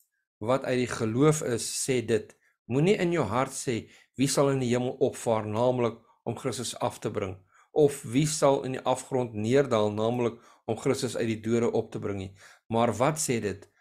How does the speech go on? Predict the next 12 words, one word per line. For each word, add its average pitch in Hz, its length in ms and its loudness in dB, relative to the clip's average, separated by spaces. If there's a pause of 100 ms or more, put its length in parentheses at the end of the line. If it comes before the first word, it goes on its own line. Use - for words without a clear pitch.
(220)
'Naby 143 560 2
jou 113 440 2
is - 140 -6
die 110 160 -6
woord, 101 440 -2
in 160 200 2
jou 156 120 4
mond 135 380 2
en 107 240 -6
in 127 180 -2
jou 113 160 0
hart.' 98 340 -6